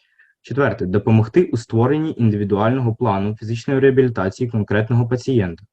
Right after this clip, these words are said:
що включає в себе рекомендації щодо фізичних вправ, лікувальної гімнастики, масажу та інших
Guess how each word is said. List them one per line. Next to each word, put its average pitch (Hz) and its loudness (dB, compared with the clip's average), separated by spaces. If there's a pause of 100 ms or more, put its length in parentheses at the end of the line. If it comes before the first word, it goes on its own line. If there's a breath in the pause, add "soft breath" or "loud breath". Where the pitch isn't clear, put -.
(340 soft breath)
що 113 2
включає 104 2
в 90 -8
себе 139 0
рекомендації 101 -2
щодо 98 -4
фізичних 101 -4
вправ, 104 -2
лікувальної 107 0
гімнастики, 98 -4
масажу 110 -2
та 98 -2
інших 113 0